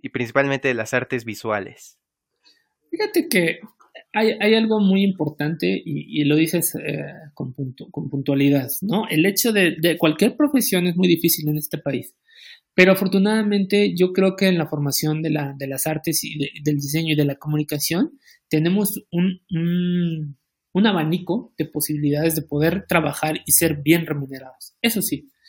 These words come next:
Speaker 2: tú cuando estudias diseño, cuando estudias comunicación,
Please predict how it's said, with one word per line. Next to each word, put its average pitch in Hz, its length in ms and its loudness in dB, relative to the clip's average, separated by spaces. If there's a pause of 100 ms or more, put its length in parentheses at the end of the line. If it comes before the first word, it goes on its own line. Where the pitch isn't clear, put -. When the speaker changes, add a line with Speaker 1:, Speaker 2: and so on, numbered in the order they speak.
(880)
Speaker 2:
tú 196 160 2
cuando 190 260 6
estudias 180 420 4
diseño, 151 500 0
cuando 151 180 -2
estudias 170 320 2
comunicación, 151 720 -2